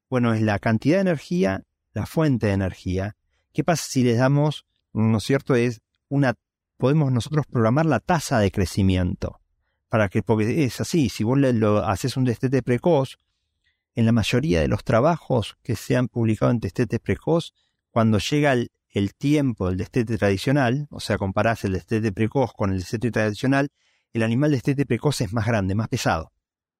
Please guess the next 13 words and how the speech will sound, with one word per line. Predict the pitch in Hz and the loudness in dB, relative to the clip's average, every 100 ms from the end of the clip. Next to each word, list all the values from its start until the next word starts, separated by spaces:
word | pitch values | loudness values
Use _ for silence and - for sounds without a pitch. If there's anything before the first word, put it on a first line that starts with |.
| _ | _
¿sí? | - 107 104 117 _ _ _ _ _ _ _ | -4 -2 0 -4 _ _ _ _ _ _ _
Entonces, | - 127 151 139 113 | -4 0 2 2 0
bien, | 151 127 | 0 2
lo | 107 | 2
programamos | 107 120 127 185 214 185 | 2 2 2 2 0 -2
para | 147 120 | 0 0
que | 113 | -2
tenga | - 135 151 135 | -2 0 2 2
más | 135 123 | 0 0
marmoleo, | 131 113 113 107 92 90 | -2 0 2 4 2 2
pero | 104 | 0
le | 104 | -2
pusimos | - 190 170 | -2 0 0